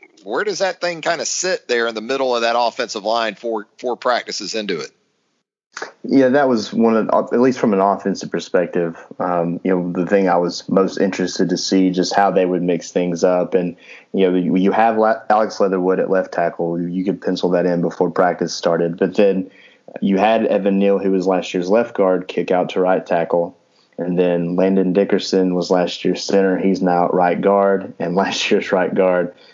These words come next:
Speaker 2: Deonte Brown, he's now at left guard. And for the first three days of practice, we saw Chris Owens at center. And he's a guy that started, uh, last year at that position. And then whenever Deonte Brown came back into the mix, you know, Brown went to,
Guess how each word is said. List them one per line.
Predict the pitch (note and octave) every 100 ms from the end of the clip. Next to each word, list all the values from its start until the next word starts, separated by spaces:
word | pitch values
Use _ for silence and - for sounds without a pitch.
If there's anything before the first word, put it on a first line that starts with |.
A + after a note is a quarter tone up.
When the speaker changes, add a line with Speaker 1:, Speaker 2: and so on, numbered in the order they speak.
| _ G2
Speaker 2:
Deonte | F#2+ F2 F#2 E2+
Brown, | G2 F2+
he's | F#2 F2
now | F2+ F2
at | -
left | A2 A2 -
guard. | E2+ - - -
And | F#2+ F#2
for | G2
the | F#2
first | - C3 B2
three | C3+ A#2+
days | A2 G2+
of | -
practice, | A2+ A2 G#2 -
we | F#2+
saw | - F2+
Chris | - F#2 -
Owens | A#2+ G#2+ F2 - -
at | - F2
center. | - F2+ E2
And | D#2+ F2+
he's | F#2 F2+
a |
guy | F2+ F2
that | F2
started, | - G2 F2+ F2 E2 - - _
uh, | F2 F2
last | F2+ F#2 -
year | F#2 F2+ E2+ E2+
at | - F#2
that | E2+
position. | F2 E2+ F2+ - G2 G2 -
And | F2 F2+
then | F2+ F2 F2
whenever | F2 F2 E2+
Deonte | E2 F2 E2+ E2+ E2+ E2
Brown | F2 E2+
came | E2 F2
back | E2 E2+ -
into | D#2+ E2+
the | E2
mix, | E2+ E2+ - -
you | -
know, | E2+
Brown | D#2+ F2 E2+ E2+
went | F2 -
to, | - F2